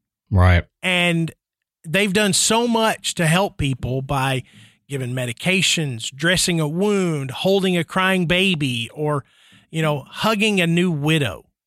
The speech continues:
Speaker 2: You know, we often forget that when we describe the, the horrid conditions at these century-old facilities, that there were nurses among all of this that actually cared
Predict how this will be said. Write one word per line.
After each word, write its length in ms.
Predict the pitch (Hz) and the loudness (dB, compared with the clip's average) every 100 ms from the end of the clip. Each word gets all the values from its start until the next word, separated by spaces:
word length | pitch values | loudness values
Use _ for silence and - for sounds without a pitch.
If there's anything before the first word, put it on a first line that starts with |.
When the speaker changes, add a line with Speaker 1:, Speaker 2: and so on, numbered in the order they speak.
| _ _ _ _ _ | _ _ _ _ _
Speaker 2:
You 80 | 170 | -4
know, 100 | 160 | -2
we 220 | 160 214 | 0 0
often 400 | 208 247 285 269 220 | 2 2 2 0 -2
forget 460 | 175 151 190 202 | -2 0 0 0
that 100 | - | -2
when 160 | 175 165 | 0 0
we 80 | 165 | 0
describe 760 | 143 - - 190 220 185 147 | 0 0 0 0 2 0 -2
the, 220 | 139 147 - | -2 -4 -4
the 160 | 151 | -4
horrid 500 | 139 - 240 214 170 | -2 0 2 2 0
conditions 600 | - 151 165 226 175 143 | -2 -2 0 0 0 0
at 140 | 143 135 | -2 -4
these 220 | 151 139 | -4 -2
century-old 640 | - 220 - 185 170 165 139 | 0 0 0 2 2 2 0
facilities, 680 | 151 - 269 185 147 135 | -2 0 0 0 -2 -2
that 200 | 170 156 | -4 -4
there 180 | 220 247 | -2 0
were 200 | 185 170 | 0 0
nurses 680 | 156 190 262 - 156 135 120 - - _ | 0 2 2 2 0 0 -4 -10 -20 _
among 640 | 170 175 175 175 170 165 151 _ _ _ - | -4 0 2 2 2 0 -4 _ _ _ -4
all 340 | 170 240 262 | 2 2 4
of 100 | 170 | 2
this 420 | 123 110 120 - - _ _ _ | 0 -2 -6 -8 -14 _ _ _
that 300 | 143 175 175 - | -2 -2 -2 -4
actually 600 | 170 160 - 175 160 143 - | -2 0 -2 0 -2 -4 -4
cared 560 | - 226 117 - - | -2 0 -2 -6 -14